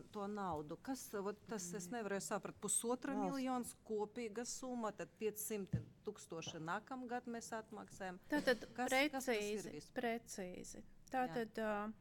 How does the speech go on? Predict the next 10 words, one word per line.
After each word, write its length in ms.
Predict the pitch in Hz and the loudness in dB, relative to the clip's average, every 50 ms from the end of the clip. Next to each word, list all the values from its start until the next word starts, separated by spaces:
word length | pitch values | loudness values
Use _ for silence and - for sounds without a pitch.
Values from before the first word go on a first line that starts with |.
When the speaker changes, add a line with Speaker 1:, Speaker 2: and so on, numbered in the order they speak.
| - - - - - - - - - - - - - - - - - - - - - - - - | -14 -20 -20 -20 -20 -20 -20 -20 -20 -20 -20 -20 -20 -20 -20 -20 -20 -20 -20 -20 -20 -20 -10 0
Speaker 3:
ja 140 | - 254 254 | 2 4 6
mēs 340 | 269 285 247 208 - - - | 6 6 6 4 4 2 0
runājam 760 | 247 254 269 269 269 262 254 247 240 240 233 226 226 226 226 | 0 2 2 2 4 4 4 4 4 4 2 2 2 0 -2
par 360 | - - 220 214 226 233 240 - - | -2 0 2 2 4 2 2 0 -4
centrālai 840 | - - 233 220 226 269 269 - - 247 226 214 208 208 202 196 202 | -4 0 2 2 2 2 2 2 2 2 4 4 2 2 2 0 0
finanšu 640 | - - 254 254 240 220 196 190 196 196 - - - - | -2 -2 -2 0 0 0 0 -2 -4 -4 -6 -10 -10 -8
līguma 480 | - 208 226 240 233 214 202 208 202 - | -6 -4 -4 -2 -2 -2 -2 -4 -2 -2
aģentūrai 800 | - 226 233 226 254 247 247 240 - 254 247 254 247 240 233 - | -2 -2 0 0 0 0 0 0 0 0 2 2 2 0 -2 -2
atdodamo 720 | - - 208 202 - 220 214 226 208 220 214 208 208 202 196 | -2 -4 -4 -2 -2 -2 -2 -2 -2 -2 -4 -2 -2 -4 -4
finansējumu. 1120 | 196 - - 208 196 180 165 - - - 165 165 165 - - - - - 214 - 214 220 | -4 -6 -6 -4 -4 -4 -4 -4 -6 -8 -10 -10 -10 -10 -12 -12 -12 -10 -10 -10 -10 -12